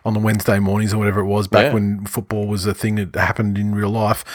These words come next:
Speaker 1: when they'd have just, you know, it'd be, like, two players' turn or three players' turn
Speaker 2: Yep.
Speaker 1: that week, and they'd front up in, like, a, you know, in the
Speaker 2: Yep.
Speaker 1: press conference thing after training or whatever,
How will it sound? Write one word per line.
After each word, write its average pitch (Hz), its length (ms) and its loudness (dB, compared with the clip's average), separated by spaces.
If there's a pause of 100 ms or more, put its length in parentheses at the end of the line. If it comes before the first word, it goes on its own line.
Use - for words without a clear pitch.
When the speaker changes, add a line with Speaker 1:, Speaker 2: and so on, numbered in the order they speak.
(320)
Speaker 1:
when 120 160 4
they'd 107 160 4
have 101 220 2
just, - 280 -4
you 113 60 0
know, 104 140 2
it'd 113 280 -2
be, 107 120 0
like, 104 200 0
two 113 220 0
players' 98 400 -2
turn 104 300 -2
or 92 40 -2
three 107 220 0
players' 101 320 0
turn - 140 -2
Speaker 2:
Yep. 120 140 2
Speaker 1:
that 107 160 -4
week, 107 260 -2 (240)
and 110 80 0
they'd 110 100 2
front 107 240 2
up 101 160 0
in, 104 80 2
like, 98 220 0
a, 92 200 2
you 107 140 -2
know, 98 100 0
in 98 240 -4
the 98 60 -2
Speaker 2:
Yep. 90 60 -12
Speaker 1:
press 101 200 2
conference 101 320 -6
thing 104 140 -2
after 101 220 -4
training 104 400 -2
or 107 40 -2
whatever, 101 420 0